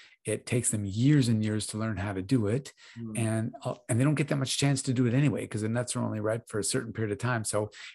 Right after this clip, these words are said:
Speaker 1: it's a little bit like trying to learn to throw a javelin. By every March,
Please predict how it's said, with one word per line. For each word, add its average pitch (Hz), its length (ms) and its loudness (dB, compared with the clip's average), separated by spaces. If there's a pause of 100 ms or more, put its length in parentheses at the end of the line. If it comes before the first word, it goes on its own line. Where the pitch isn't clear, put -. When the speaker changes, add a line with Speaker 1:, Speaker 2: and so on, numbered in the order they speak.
Speaker 1:
it's 110 120 0
a 131 40 4
little 135 160 4
bit - 160 -2
like 113 140 0
trying - 180 0
to 113 60 0
learn 117 200 2
to 110 100 0 (120)
throw 117 180 0
a 107 60 0
javelin. 107 580 -2 (260)
By 117 120 0
every 120 320 2
March, 110 500 2